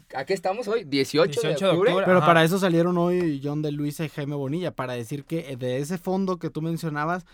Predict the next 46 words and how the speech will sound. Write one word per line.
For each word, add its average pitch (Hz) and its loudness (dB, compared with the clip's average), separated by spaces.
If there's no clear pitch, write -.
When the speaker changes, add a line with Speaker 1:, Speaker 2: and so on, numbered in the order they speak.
Speaker 3:
les 135 -8
van 147 -4
a 147 -2
dar 147 -2
dieciocho 151 -2
millones 156 0
de 143 -4
pesos 156 -6
a 139 -4
toda 165 0
la 170 0
institución 156 -6
de 160 -4
jugadores 151 -6
de 127 -10
los 135 -6
jugadores 135 -6
varoniles, 170 -4
femeniles, 156 -4
fuerzas 131 -8
Speaker 1:
Exacto. 175 0
Speaker 3:
básicas, 202 0
Speaker 1:
Imagínate 165 2
Speaker 3:
y 156 6
entonces 151 4
Speaker 1:
ahora, 165 -4
Speaker 3:
de 147 2
eso 147 -2
ya 143 2
van 143 0
a 143 4
Speaker 1:
otro 190 4
Speaker 3:
jugar. 233 2
Speaker 1:
tema 180 -2
es, - -12
a 147 -6
las 165 0
mujeres 180 0
no 151 2
les 208 -2
pagan 220 -8
casi 202 -8
nada, 156 -4
y, 135 -8
o - -20
sea, - -20